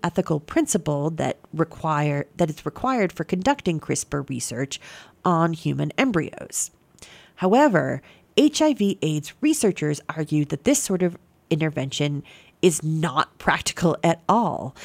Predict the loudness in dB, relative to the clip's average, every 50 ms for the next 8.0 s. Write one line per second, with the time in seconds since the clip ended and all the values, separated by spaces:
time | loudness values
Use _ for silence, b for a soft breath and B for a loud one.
0 | B B B B _ 4 6 6 6 6 6 4 2 0 0 2 4 4 4 2
1 | 2 0 0 0 -2 0 0 0 0 0 0 -2 2 2 0 0 0 -4 -4 -4
2 | 0 0 -2 0 0 -2 -2 -2 -2 -6 -4 -4 -4 -4 -6 0 2 2 2 2
3 | 0 -2 -2 0 0 -2 -2 -2 -2 0 0 0 0 0 -2 -4 -6 B B B
4 | B B B 0 0 2 2 0 0 2 2 0 0 0 0 -2 0 0 0 0
5 | 0 -2 -4 0 0 0 0 0 -2 -2 -2 -4 -4 -4 -4 -6 -4 -4 -4 -4
6 | -4 -6 -6 -6 -4 -2 0 0 2 0 0 0 -2 -2 -4 -6 -8 _ -6 -4
7 | -4 -4 -2 0 0 0 0 -2 _ -6 -4 -4 -2 -2 -2 -2 0 0 0 -2